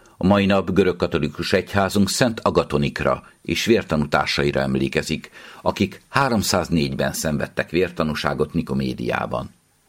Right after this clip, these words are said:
Holnap, kedden egyházunk az Isten szülő elszenderedésének, Nagyboldogasszony ünnepének a zárását tartja. Az elmúlt nyolc napban ünnepelt egyházunk,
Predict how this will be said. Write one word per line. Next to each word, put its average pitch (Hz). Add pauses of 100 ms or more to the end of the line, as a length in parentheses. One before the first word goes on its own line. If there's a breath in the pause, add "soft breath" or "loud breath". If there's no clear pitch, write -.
(640 loud breath)
Holnap, 110 (140)
kedden 85
egyházunk 92
az 104
Isten 135
szülő 101
elszenderedésének, 82 (260 loud breath)
Nagyboldogasszony 87
ünnepének 80
a 78
zárását 65
tartja. 69 (640 loud breath)
Az -
elmúlt 135
nyolc 104
napban 98
ünnepelt 78
egyházunk, 80